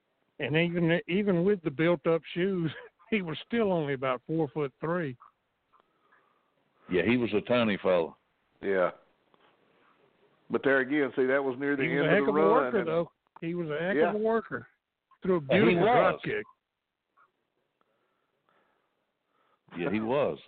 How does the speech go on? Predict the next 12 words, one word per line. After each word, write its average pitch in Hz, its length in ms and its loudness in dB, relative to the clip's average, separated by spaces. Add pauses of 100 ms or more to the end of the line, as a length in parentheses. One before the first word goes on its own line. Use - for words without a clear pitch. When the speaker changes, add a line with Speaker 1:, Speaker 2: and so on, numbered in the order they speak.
Speaker 2:
Uh, 82 100 -4
it's, 101 260 -4 (100)
it's, 107 300 -10
uh, 92 220 2 (1000)
all 117 420 2
that 113 180 4
was 87 300 -4
just, 82 220 -6 (120)
uh, 82 200 -2 (2000)
I - 80 -8
don't 90 200 -4
know. 82 200 -4